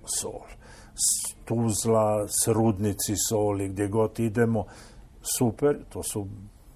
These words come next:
mora koja su se osušila, nastale su kupole soli, ima toga puno i ta velike nalazišta soli su u stvari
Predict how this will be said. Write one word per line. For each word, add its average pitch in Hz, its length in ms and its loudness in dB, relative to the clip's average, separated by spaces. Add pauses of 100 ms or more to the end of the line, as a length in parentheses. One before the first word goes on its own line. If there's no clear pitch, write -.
(120)
mora 107 520 4
koja 95 280 -2
su - 200 -8 (140)
se 85 180 -2 (300)
osušila, 113 800 2
nastale 98 520 -2
su 98 200 -6
kupole 95 520 -2 (140)
soli, 107 440 0 (360)
ima 104 260 0
toga 101 400 2
puno 156 560 2 (420)
i 117 280 4 (380)
ta 131 80 0
velike 113 640 2
nalazišta 113 680 0
soli 131 400 0
su - 180 -2
u 107 40 -2
stvari 120 480 2